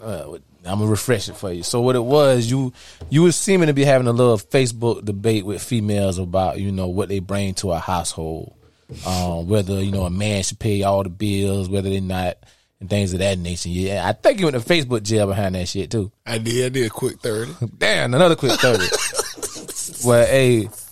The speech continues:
Speaker 1: Mark, stay locking your ass up, ain't it?
Speaker 2: All the time.
Speaker 1: So, so what, what was it that, that, uh, that started that discussion with whoever the female was or whatever?
Speaker 2: I'm trying to remember. Uh, I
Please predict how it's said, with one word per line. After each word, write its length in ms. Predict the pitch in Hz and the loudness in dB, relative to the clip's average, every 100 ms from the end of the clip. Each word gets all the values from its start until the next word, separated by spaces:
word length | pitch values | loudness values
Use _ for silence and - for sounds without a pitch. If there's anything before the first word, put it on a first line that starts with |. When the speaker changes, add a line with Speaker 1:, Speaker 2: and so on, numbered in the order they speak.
| - | 0
Speaker 1:
Mark, 300 | 123 143 135 | 4 4 2
stay 180 | - 175 | 2 4
locking 300 | 175 160 156 | 4 2 4
your 180 | 143 135 | 6 8
ass 320 | 135 131 135 | 8 6 4
up, 140 | 127 | 4
ain't 240 | 139 190 - | 6 4 0
it? 60 | - - - - - - - | -10 -12 -12 -14 -14 -12 -4
Speaker 2:
All 260 | 131 143 156 | 2 2 2
the 40 | |
time. 720 | 196 208 117 113 - - - | 0 0 2 0 -2 -8 -16
Speaker 1:
So, 280 | 143 160 160 | 0 4 4
so 140 | 147 165 | 4 4
what, 200 | 156 160 | 4 4
what 140 | 185 | 6
was 200 | 185 185 | 4 4
it 60 | 165 | 4
that, 260 | 151 139 - | 4 4 2
that, 220 | 131 117 | 2 4
uh, 440 | 127 131 123 113 | 6 6 6 4
that 160 | 104 113 | 2 -2
started 320 | - 143 127 | 4 4 4
that 140 | 113 110 | 2 0
discussion 480 | - 127 113 117 | 0 2 2 2
with 140 | 107 90 82 | 2 0 -2
whoever 300 | 131 120 113 | 2 4 4
the 80 | 107 | 0
female 420 | - 120 110 104 101 | -2 -2 0 0 0
was 280 | 101 98 | 0 0
or 80 | 98 | -2
whatever? 340 | 95 92 87 87 _ _ _ _ - - _ _ _ _ _ | -2 -2 -4 -8 _ _ _ _ -20 -20 _ _ _ _ _
Speaker 2:
I'm 120 | 151 | -18
trying 280 | 147 196 208 | -12 -10 -10
to 60 | - | -12
remember. 400 | 117 127 107 110 - _ _ _ _ | -10 -10 -10 -14 -20 _ _ _ _
Uh, 460 | 104 104 104 95 - - 107 _ _ _ _ _ _ | -14 -12 -12 -14 -16 -20 -20 _ _ _ _ _ _
I 60 | _ | _